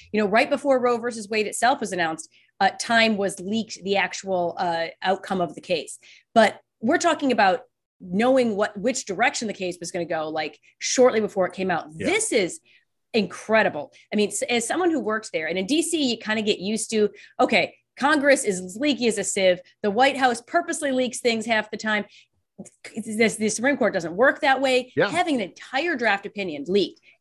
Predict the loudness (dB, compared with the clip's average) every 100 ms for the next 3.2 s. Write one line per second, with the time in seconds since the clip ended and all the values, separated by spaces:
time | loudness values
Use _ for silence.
0 | 2 4 4 0 2 4 6 4 2 -2
1 | -2 -4 -4 -6 -6 -6 0 0 2 2
2 | 0 0 -4 -2 -2 0 -2 -4 -6 -10
3 | -8 -8